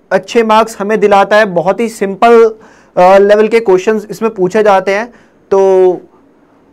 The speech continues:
आ जाइए जल-, जल्दी से और start करते हैं हमारा आज का ये session, that is general awareness।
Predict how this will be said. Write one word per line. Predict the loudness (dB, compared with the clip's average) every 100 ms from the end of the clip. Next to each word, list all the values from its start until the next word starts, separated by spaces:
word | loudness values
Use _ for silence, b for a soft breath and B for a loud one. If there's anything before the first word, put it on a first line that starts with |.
| 0
आ | 2
जाइए | 2 2
जल-, | 0 -4 -2
जल्दी | -2 0 0
से | -2
और | -2 -4
start | -2 -2 -2
करते | -2 -2 -2
हैं |
हमारा | -2 0 0
आज | 2 -2 0
का | 0
ये | 0 -4 -10
session, | -6 -4 -4 -8 _ _ _ _ -2
that | 0
is | 0
general | 0 0 2 4
awareness। | 2 0 -4